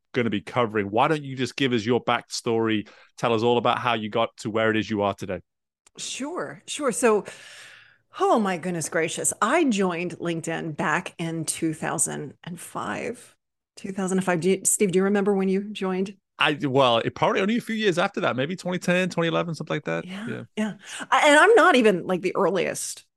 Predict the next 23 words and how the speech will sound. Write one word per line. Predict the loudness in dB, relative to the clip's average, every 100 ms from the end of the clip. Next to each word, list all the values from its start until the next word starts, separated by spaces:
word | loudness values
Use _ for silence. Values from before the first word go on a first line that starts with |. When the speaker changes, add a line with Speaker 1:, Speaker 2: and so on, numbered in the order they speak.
| _ -4
Speaker 2:
adopter | 4 6 6 4 -2
Speaker 1:
Yeah. | -6 0
<laughs> | 2
Speaker 2:
of | 4
it. | 2 -2 -8 _
Do | 6 8
you, | 8
do | 8 8
you, | 8
do | 8
you | 8
remember | 8 8
when | 8
LinkedIn | 6 4 2
started? | 4 4 4 2
Do |
you | 2
know? | 2 0 -4
Do | -4
you | -4
have | -2
that | 0
little | -2 -4